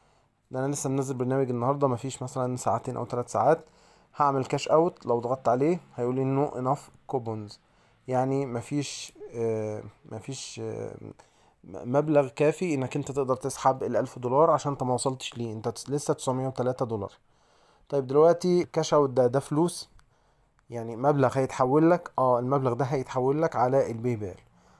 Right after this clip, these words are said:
طيب هنقفل باكس. طب هل الكلام ده صحيح منطقي ولا لا؟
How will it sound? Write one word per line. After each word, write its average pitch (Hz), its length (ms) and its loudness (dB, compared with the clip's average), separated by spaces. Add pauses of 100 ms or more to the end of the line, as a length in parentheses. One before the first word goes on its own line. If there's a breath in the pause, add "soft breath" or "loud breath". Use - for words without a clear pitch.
(120 soft breath)
طيب 113 240 -6 (200)
هنقفل 131 380 -8
باكس. 110 640 -10 (160)
طب 110 160 -8
هل 170 140 0
الكلام 175 320 2
ده 180 80 2
صحيح 156 400 -4
منطقي 139 420 -2
ولا 117 220 2
لا؟ 110 180 0